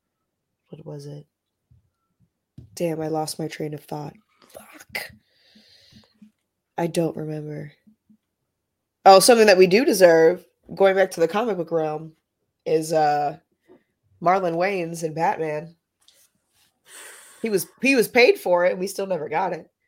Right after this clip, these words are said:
which I, I will still think, and I'm convinced that is one hundred percent an act of,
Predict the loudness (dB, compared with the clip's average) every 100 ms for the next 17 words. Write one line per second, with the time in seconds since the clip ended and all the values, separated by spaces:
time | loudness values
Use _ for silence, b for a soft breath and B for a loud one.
0 | _ -6 4 4 2 -2 0 0 -2 _
1 | _ -2 0 0 -4 _ _ _ _ _
2 | -10 -4 0 0 0 -4 -8 -8 -14 -20
3 | _ -10 -8 -8 -10 -10 -4 -4 -4 -16
4 | -18 b b b -4 -4 -2 -6 -8 -10
5 | -10 -12 -6 -6 -6 _ _ _ _ _
6 | _ _ -10 -8 -4 -4 -6 -12 -20 _
7 | _ _ -4 -2 -4 -8